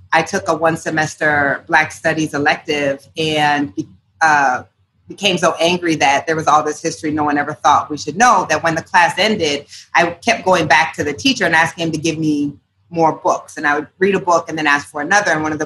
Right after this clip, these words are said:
books that he, uh, put in my hand was a book called Before, uh, the Mayflower by Lerone Bennett. And, um, the title speaks to the fact that,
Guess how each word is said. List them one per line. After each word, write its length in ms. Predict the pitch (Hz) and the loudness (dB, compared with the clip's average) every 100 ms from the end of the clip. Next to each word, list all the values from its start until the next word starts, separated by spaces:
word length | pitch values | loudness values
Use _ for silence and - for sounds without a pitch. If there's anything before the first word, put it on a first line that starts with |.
| 151 | -6
books 220 | 165 - - | -8 -8 -4
that 220 | 147 - | -4 -4
he, 480 | 175 165 156 143 - - | -6 -4 -2 -4 -6 -4
uh, 280 | 156 147 156 - | -2 -2 -6 -6
put 100 | 220 | -4
in 40 | 175 | 0
my 140 | 151 | 0
hand 300 | 180 180 156 | 2 0 -2
was 120 | 151 | -10
a 60 | 156 | -8
book 220 | 147 - | -6 -4
called 240 | 123 123 | 0 0
Before, 580 | 139 - 156 143 139 139 _ - - - | -2 -8 -4 0 0 -4 _ -20 -8 0
uh, 200 | 139 135 | 2 2
the 120 | 135 | 0
Mayflower 720 | 156 226 220 135 92 76 - 139 | 2 0 2 0 0 -4 -6 -2
by 160 | 143 | -2
Lerone 340 | 143 143 135 135 | -2 -2 -2 0
Bennett. 320 | 170 151 - _ 160 | 0 0 -6 _ -8
And, 460 | 151 143 139 139 - - - | -6 -4 -4 -8 -14 -20 -2
um, 460 | 156 143 139 131 131 - - - _ _ - | 2 2 2 0 -4 -12 -20 -20 _ _ -20
the 60 | - | -6
title 360 | 190 185 165 | 2 4 4
speaks 340 | 156 - 165 - | -2 -2 -4 -4
to 60 | 151 | -6
the 100 | 151 | -2
fact 360 | 160 156 - | 0 0 0
that, 440 | 151 143 135 107 | 0 4 4 2